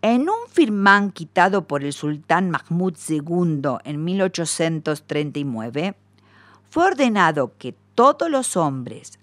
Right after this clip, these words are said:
a la excepción de los hombres de religión, troquen su vestimenta tradicional en vestimenta europea y que el turbán o bonete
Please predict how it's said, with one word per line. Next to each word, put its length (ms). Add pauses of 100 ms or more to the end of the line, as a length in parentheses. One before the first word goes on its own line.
a 140
la 160
excepción 680
de 120
los 320
hombres 400
de 100
religión, 960 (720)
troquen 540
su 180
vestimenta 840
tradicional 1080 (480)
en 160
vestimenta 800
europea 960 (640)
y 160
que 260
el 80
turbán 640 (560)
o 160
bonete 640